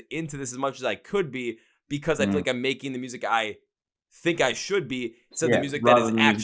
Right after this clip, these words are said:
Speaker 1: actually
Speaker 2: wanna
Speaker 1: in
Speaker 2: be
Speaker 1: me."
Speaker 2: making. Yeah,
Speaker 1: Yeah.
Speaker 2: absolutely. And, like, it is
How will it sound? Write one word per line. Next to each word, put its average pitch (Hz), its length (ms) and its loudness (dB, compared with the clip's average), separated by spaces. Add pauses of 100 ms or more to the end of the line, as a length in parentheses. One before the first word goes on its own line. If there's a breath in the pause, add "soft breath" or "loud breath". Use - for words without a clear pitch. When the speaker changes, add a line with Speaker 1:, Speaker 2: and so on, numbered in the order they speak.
Speaker 1:
actually 98 120 2
Speaker 2:
wanna 101 140 2
Speaker 1:
in - 140 -2
Speaker 2:
be 98 60 -6
Speaker 1:
me." 90 60 -4
Speaker 2:
making. - 300 -12 (360)
Yeah, 110 300 8
Speaker 1:
Yeah. 101 200 -2 (100)
Speaker 2:
absolutely. 98 600 -4
And, 113 320 4
like, 101 280 2
it 117 140 0
is 117 320 2